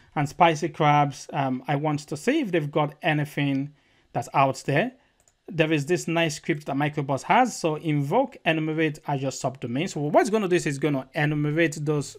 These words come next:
subdomains that we saw earlier. It's gonna enumerate those subdomains and look for, um, the base name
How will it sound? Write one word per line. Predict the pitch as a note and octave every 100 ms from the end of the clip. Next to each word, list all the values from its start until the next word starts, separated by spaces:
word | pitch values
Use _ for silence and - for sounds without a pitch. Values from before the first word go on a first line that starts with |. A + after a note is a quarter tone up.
| -
subdomains | - D3 C#3 C3+ B2 C3 C3 -
that | A#2+ A#2 - -
we | C3 B2 A#2+
saw | - B2
earlier. | B2 G3 G#3+ G#3+ A3 - _
It's | -
gonna | D3
enumerate | D3+ D3+ F#3 D#4+ A3+
those | G#3+
subdomains | F#3+ D#3+ D#3 D#3 D3+
and | C#3 C#3+
look | D3 -
for, | - B2+ B2+ - _ - - -
um, | C3+ C3+
the | C3+
base | C#3 - F#3 E3+ -
name | C#3+ C#3+ A3+